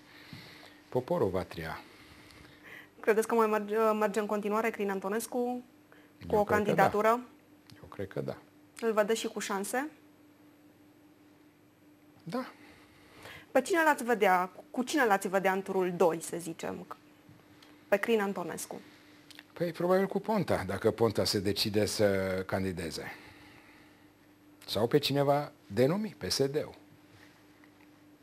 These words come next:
Speaker 2: Um, credeți că va fi o surpriză din partea P S D-ului? Va veni cu o,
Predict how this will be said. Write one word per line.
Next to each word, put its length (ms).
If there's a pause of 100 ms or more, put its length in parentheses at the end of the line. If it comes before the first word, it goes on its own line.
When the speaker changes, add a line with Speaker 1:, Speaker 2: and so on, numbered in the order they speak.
(120)
Speaker 2:
Um, 520
credeți 280
că 60
va 100
fi 120
o 80
surpriză 640
din 140
partea 260
P 120
S 180
D-ului? 440
Va 160
veni 300
cu 120
o, 360